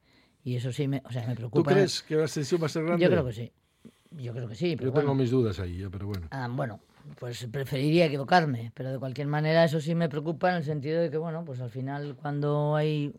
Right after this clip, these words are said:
Speaker 1: una abstención importante, pues significa de algún modo que la ciudadanía pasa de, de lo que hacen nuestros políticos, ¿no? Y eso sí me parece, me parece que no es bueno.
Speaker 2: Sí.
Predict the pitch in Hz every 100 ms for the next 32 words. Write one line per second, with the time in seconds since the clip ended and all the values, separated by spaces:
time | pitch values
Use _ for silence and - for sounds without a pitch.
0 | - 156 147 147 - 147 151 151 147 127
1 | 160 156 - 202 - _ _ _ _ _
2 | 139 - 123 127 143 147 143 135 143 147
3 | 156 143 135 135 127 127 139 139 147 135
4 | 120 117 117 120 123 _ _ _ _ -
5 | 143 139 135 131 127 135 147 - 127 127
6 | 135 127 135 175 - 120 117 143 226 _
7 | _ _ 160 120 113 123 143 123 - 147
8 | 117 107 113 127 123 120 - _ _ _
9 | _ _ - 120 127 127 123 139 135 120
10 | 139 113 - _ _ _ _ _ _ _
11 | _ _ _ _ _ - _ _ _ _
12 | - 143 123